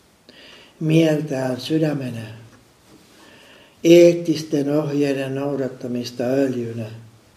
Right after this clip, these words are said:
ja viisautta liekinä. Sytyttämällä täydellisen tarkkaavaisuuden lampun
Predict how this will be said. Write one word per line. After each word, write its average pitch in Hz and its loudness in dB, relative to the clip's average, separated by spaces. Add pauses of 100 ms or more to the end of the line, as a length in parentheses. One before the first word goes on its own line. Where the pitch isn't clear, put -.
(680)
ja 151 2
viisautta 147 4
liekinä. 113 -6 (1200)
Sytyttämällä 165 4
täydellisen 151 2
tarkkaavaisuuden 120 -4
lampun 117 -8